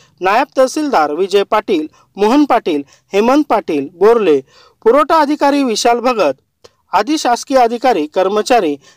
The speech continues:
यांच्यासह शरदचंद्र गायकी, सुरेश गव्हाळ, श्रीमती जान्हवीताई कुलकर्णी, आशिष सुरेख-, आशिष सुरेखा आदी भाजपचे पदाधिकारी उपस्थित होते.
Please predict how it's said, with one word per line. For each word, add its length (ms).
यांच्यासह 600
शरदचंद्र 640
गायकी, 460
सुरेश 460
गव्हाळ, 360
श्रीमती 480
जान्हवीताई 480
कुलकर्णी, 640
आशिष 340
सुरेख-, 480
आशिष 300
सुरेखा 520
आदी 240
भाजपचे 480
पदाधिकारी 760
उपस्थित 460
होते. 280